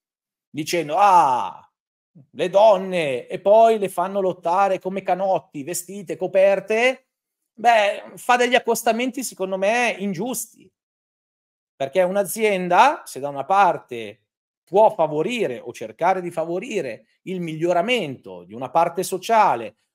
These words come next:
o di un tassello della società, dall'altra deve guardare anche al suo tornaconto e non può perdere quote di mercato, perché poi appellarsi ad un valore non ti riempie la pancia.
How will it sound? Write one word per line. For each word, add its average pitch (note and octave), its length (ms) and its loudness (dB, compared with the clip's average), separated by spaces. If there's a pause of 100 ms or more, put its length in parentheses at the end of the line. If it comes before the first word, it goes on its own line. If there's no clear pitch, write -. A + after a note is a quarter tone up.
(120)
o G#3+ 240 4
di D3+ 100 -8
un G#3 220 -8
tassello F3 640 -2
della D#3 220 -4
società, G3 600 -6
dall'altra E3 640 -2
deve C3+ 200 -6
guardare E3+ 400 -6
anche F3+ 300 -8
al A3 80 -2
suo G3 280 -8
tornaconto E3+ 720 -4
e A#2 40 -12
non D3+ 160 -12
può - 220 -4
perdere D3+ 480 -4
quote G3 340 -2
di D#3 120 -12
mercato, F#3 920 -2 (500)
perché G#3 260 -2
poi E3 420 6 (140)
appellarsi G3+ 800 0
ad E3+ 80 -2
un A3 160 -6
valore G#3 800 2 (580)
non A3 340 -4
ti G3 160 0
riempie D#3+ 640 -4
la E3 140 0
pancia. G#2 520 -12